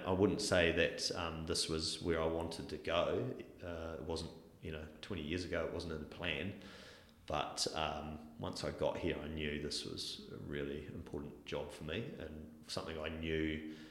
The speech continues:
that I loved, um, but something I s-, I knew I could contribute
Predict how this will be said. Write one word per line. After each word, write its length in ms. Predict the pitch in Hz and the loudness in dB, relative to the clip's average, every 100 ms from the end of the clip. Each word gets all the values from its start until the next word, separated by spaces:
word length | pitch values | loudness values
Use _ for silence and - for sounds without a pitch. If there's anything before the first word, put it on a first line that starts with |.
| - - | -18 -6
that 100 | 80 | 0
I 180 | - 73 | 2 2
loved, 640 | 76 80 78 73 98 - - - - - | 4 6 8 8 4 0 -4 -6 -10 -6
um, 420 | 78 78 76 76 76 - - - - - - - | -4 -4 -6 -10 -12 -16 -14 -12 -12 -16 -20 -2
but 220 | 80 73 | 0 2
something 320 | - 87 82 | 0 0 -2
I 100 | 78 | -2
s-, 180 | 76 - - | -2 -4 -4
I 80 | 87 | -2
knew 300 | 80 78 76 | 0 2 2
I 60 | |
could 260 | 78 - 78 | 0 -2 -4
contribute 640 | - 78 - 76 76 71 | -4 -4 -2 -2 -2 -4